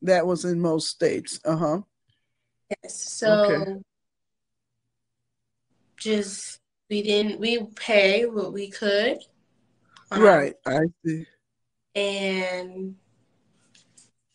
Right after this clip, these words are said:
Speaker 2: that's how we made it.
Speaker 1: Amen. And you
Speaker 2: So
Speaker 1: made it by faith.
Speaker 2: Y-, yeah.
Speaker 1: Amen. Amen. We have those times in life where we have to walk by faith and not by sight.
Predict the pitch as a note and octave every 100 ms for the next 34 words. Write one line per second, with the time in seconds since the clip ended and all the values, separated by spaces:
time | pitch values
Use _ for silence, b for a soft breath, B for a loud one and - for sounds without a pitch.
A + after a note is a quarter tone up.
0 | _ _ _ _ _ _ _ - - F3+
1 | F#3+ - G3+ G#3 G3+ G3 F3+ A#3 D#4 E3+
2 | E3 - _ _ _ _ _ - F3 F3
3 | F3 D#3 C#3 C#3+ _ - D#3+ D#3 G#3+ G3+
4 | A3+ G#3+ F#3 D#3+ F3 D#3+ - A#3 F3+ -
5 | - - _ _ _ _ _ _ B2+ -
6 | G3 A3+ A3 G3 D3+ D3+ - _ _ _
7 | _ _ _ _ - F3+ G#3 G3 G3 F3+
8 | C#3+ D3 E3+ F#3+ F3 G#3+ G3 F#3+ G3 F#3+
9 | - A3+ A#3+ G3 F3 D#3 D#3 D3+ D#3 -
10 | F3 D#3+ D#3+ b b _ G3 F3 G3+ F#3
11 | G#3+ G3 F#3+ F#3 G3 F#3+ G#3 F3 D3 D3+
12 | D3+ C#3+ D#3+ D3+ E3+ - B2+ B2+